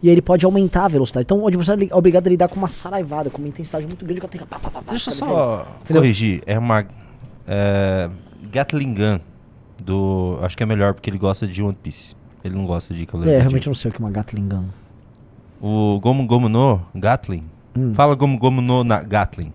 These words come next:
Speaker 1: Ah, um Gomu Gomu no Gatling.
Speaker 2: Exato.
Speaker 1: É isso?
Speaker 2: É.
Speaker 1: Porque, assim, é uma saravai. E aí, né, você tenta levar a estratégia de defesa do adversário ao colapso mediante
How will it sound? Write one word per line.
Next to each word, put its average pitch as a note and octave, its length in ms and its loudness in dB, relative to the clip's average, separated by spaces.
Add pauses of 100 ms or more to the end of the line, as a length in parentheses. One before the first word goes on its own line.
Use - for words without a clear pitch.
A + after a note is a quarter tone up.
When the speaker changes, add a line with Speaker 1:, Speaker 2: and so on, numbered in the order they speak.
Speaker 1:
Ah, G#3 180 2
um G3+ 140 6
Gomu A3+ 280 4
Gomu G#3 180 6
no F#3+ 160 6
Gatling. B2 500 0
Speaker 2:
Exato. G2 480 -2 (1080)
Speaker 1:
É A#2+ 80 2
isso? F#3+ 420 0
Speaker 2:
É. G2 120 -14
Speaker 1:
Porque, F#3+ 320 0
assim, - 260 0
é E3+ 240 4
uma G#3+ 240 -2
saravai. G3 460 0 (280)
E F3 140 4
aí, A3 240 2 (420)
né, E3+ 60 4
você C#3+ 240 2
tenta F3 180 4
levar F3 460 6
a C3+ 260 6
estratégia D#3+ 500 2
de D#3+ 60 2
defesa C3+ 300 0
do - 20 0
adversário C3 460 0
ao D#3+ 80 2
colapso C#3+ 600 0
mediante D3+ 680 0